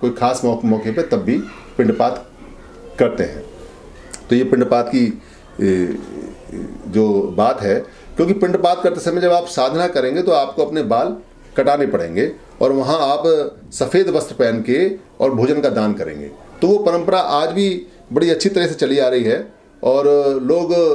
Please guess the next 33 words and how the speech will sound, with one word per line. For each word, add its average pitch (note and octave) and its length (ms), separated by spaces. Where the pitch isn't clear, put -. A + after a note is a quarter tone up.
ये D#3+ 120
तो F#3 120
भूल C#3+ 220
गए E3+ 200
कि D#3+ 100
ये D#3+ 240
भिक्षुओं C3 340
के D3+ 80
लिए D3+ 140
खाना, C3 240
अ, A#2 220
पहुँचाने B2+ 560
की C#3+ 60
परंपरा B2+ 340
थी B2+ 360
या B2 100
साधना A#2+ 360
करने A2 260
की A2 100
थी, - 280
क्योंकि D3 200
भिक्षु F#3 420
भारत C#3+ 260
से E3 100
चले D#3+ 280
गए A#2+ 300
मगर C#3+ 280
दान D3+ 280
करने D#3 200
की D#3+ 80
परंपरा C#3+ 420
नहीं B2 320
गई, A#2 300